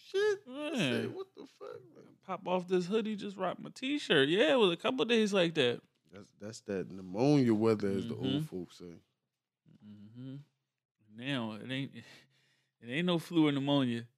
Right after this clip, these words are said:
Speaker 2: Everything's covid. <laughs> So, <laughs> so don't, listen, don't even wanna get sick this year.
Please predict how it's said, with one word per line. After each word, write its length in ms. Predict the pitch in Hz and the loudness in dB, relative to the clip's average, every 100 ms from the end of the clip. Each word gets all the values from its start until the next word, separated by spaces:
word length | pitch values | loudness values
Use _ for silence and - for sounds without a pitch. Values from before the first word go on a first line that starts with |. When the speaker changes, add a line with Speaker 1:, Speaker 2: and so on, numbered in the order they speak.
| - | -8
Speaker 2:
Everything's 400 | 127 143 131 113 | -4 -2 -2 4
covid. 400 | - 165 131 117 - _ _ 139 | 8 10 8 0 -16 _ _ 2
<laughs> 40 | |
So, 640 | 147 - - - - 156 - - - - - | 2 0 -8 -10 0 0 0 -14 -20 -20 -6
<laughs> 80 | 147 - - _ | -4 -6 -18 _
so 180 | - 117 | -12 -2
don't, 300 | 123 151 135 | 2 2 2
listen, 400 | 143 123 120 113 _ _ | 0 -2 -6 -12 _ _
don't 160 | 151 160 | 4 4
even 300 | 139 123 117 | 4 2 4
wanna 280 | 156 202 175 | 10 12 10
get 200 | 139 131 | 8 2
sick 300 | - 147 120 | 2 0 6
this 280 | 175 175 - | 8 8 4
year. 300 | 131 113 | 2 0